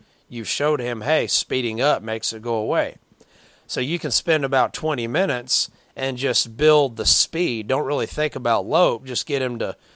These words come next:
trot faster and faster and faster. Uh, and ideally, your reins are gonna be loose. You don't wanna be getting in his way in any, any kind of way, you know. Uh,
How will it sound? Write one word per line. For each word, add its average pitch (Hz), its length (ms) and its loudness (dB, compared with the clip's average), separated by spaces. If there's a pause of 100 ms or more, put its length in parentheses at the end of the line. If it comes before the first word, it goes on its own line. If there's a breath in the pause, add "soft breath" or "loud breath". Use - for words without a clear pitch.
(180 soft breath)
trot 131 320 2
faster 127 540 0
and 120 240 -10
faster 117 680 -2
and - 120 -20
faster. 110 600 -4 (920)
Uh, 117 380 4 (760 soft breath)
and 120 80 -4
ideally, 139 520 4
your 120 120 2
reins 131 340 2
are 117 60 -8
gonna 113 180 0
be 104 160 -6
loose. 110 420 -2
You 110 60 -6
don't 120 180 0
wanna 120 180 -2
be 117 200 -2
getting 110 260 -4
in 117 100 -2
his 95 180 -6
way 101 480 0
in 104 220 -6
any, 98 400 -8
any 95 220 -10
kind 98 220 -6
of 87 60 -10
way, 90 240 -8
you 92 120 -12
know. 98 240 -8 (640 soft breath)
Uh, 101 360 2